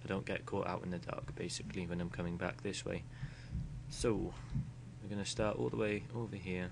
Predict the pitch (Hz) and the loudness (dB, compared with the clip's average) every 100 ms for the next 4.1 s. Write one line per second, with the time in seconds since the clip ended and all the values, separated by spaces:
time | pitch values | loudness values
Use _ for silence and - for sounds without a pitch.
0 | - - - - - 113 107 98 - 98 | -6 -12 -10 -10 2 4 6 2 4 2
1 | 90 - 95 - 101 92 90 - - - | 4 2 2 2 4 4 4 0 -4 -2
2 | 98 - 98 - - 90 - 90 87 - | -2 0 -2 -2 -4 -6 -2 -2 0 0
3 | 95 - 95 95 90 98 - 87 87 87 | 0 2 2 4 4 4 4 0 2 -2